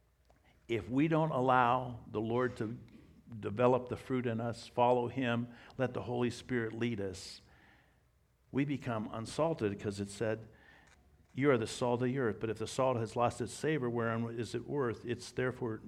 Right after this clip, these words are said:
good for nothing. So a Christian who is not allowing God to move through their life gets their heart and it sort of becomes grayish because they're kind of conformed to the world.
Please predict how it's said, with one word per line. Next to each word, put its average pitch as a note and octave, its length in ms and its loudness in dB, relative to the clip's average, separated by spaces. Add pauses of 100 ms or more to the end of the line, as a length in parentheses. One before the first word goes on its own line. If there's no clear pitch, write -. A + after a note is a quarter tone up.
(160)
good B2 180 2
for C3 120 -4
nothing. A#2+ 500 -6 (1900)
So B2+ 180 4
a B2 140 0 (220)
Christian D3 480 0
who B2 340 0
is A2+ 200 -4
not C#3 180 4
allowing B2+ 460 4
God B2 340 2
to B2+ 80 -4
move B2 300 0
through B2 160 -4
their A#2 180 -2
life B2+ 540 -2 (1500)
gets C#3 240 -2
their A#2 180 2
heart B2+ 340 2
and G#2+ 120 -2
it G2+ 60 -10
sort A#2 320 -2
of G#2 80 -4
becomes A2 500 -4 (460)
grayish A2+ 720 -4 (1500)
because G#2+ 360 -2
they're A2+ 80 -4
kind A#2+ 240 -4
of G#2+ 80 -8
conformed A2+ 520 -2
to A2+ 80 -4
the G#2+ 80 -2
world. D#2 440 -6